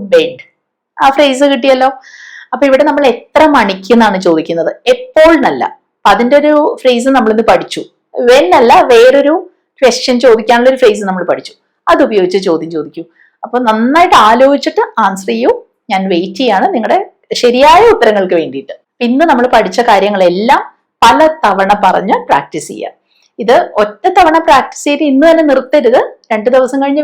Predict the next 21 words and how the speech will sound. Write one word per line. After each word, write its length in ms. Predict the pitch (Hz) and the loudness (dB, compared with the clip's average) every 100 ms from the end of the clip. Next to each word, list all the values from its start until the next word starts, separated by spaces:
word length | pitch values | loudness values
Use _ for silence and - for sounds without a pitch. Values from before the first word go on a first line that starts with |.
| 262 | -2
വീണ്ടും 260 | 240 277 285 | -2 -2 0
പ്രാക്ടീസ് 360 | 240 - 240 247 | 0 -2 -8 -8
ചെയ്യൂ. 180 | 226 285 440 226 | -6 -6 -6 -4
ഇതിനോടൊപ്പം 460 | 233 247 247 302 311 | -2 0 0 -2 -2
നമ്മളിപ്പോ 300 | 254 269 294 - 254 | -4 -4 -6 -6 -4
ഒരുപാട് 400 | 233 262 277 294 285 | 0 2 2 2 0
ലെസൺസ് 340 | - 254 - 262 | 0 -4 -2 0
കഴിഞ്ഞില്ലേ, 400 | 240 247 175 165 - _ _ - | 2 0 -2 -4 -10 _ _ -2
ഇന്ന് 160 | 233 339 349 | 0 0 -2
ഇലവൻത്ത് 500 | 226 214 226 233 302 294 - - 202 | 0 0 0 -2 0 -2 -4 -6 -2
ലെസൺ 260 | 196 190 208 170 | -2 -2 -2 -2
ആണ്. 140 | 208 415 - _ _ - | -2 -8 -14 _ _ -6
അപ്പൊ 100 | 233 | -4
ഇത്രയും 280 | 233 247 320 | 0 0 2
നാളും 240 | 277 269 302 | 2 2 0
പഠിച്ചതെല്ലാം 760 | 247 220 285 277 220 226 262 285 339 | 0 -2 0 0 0 0 0 0 0
നമ്മൾ 180 | 247 294 508 226 | 0 -2 -2 -2
ഇടയ്ക്കിടയ്ക്ക് 460 | 226 285 285 277 277 | -2 0 -2 0 -2
ഒന്ന് 180 | 254 339 349 - | -2 -2 -2 0
പൊടി 180 | 240 247 | 2 2
തട്ടി 180 | 247 | 0